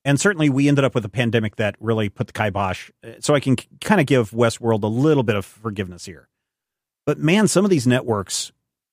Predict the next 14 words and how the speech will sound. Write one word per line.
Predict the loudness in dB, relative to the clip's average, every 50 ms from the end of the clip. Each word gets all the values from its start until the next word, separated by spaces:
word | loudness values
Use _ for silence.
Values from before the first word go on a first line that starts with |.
| _ _ _ _ _ _ _
first | _ 0 0 2
of | 2
all, | 2 2
Netflix | 4 4 2 0 -2 -4 -6 -6 -2 0 2 2 2 0 -4 -10
waits | -8 -2 0 0 0 2 2 2
until | 0 2 4 4 4 4 4 2 0 -2 -6
after | -4 -2 -2 0 0 0 -2 -2
a | -2
season | -4 -2 0 0 0 0 0 -2
h-, | -2 -4 -8
series | -8 -4 -2 0 2 2 2 0
has | -2 -2
been | 0 2 2 2
released | 2 2 2 0 0 0 -2 -6 -12 -14 -14 -16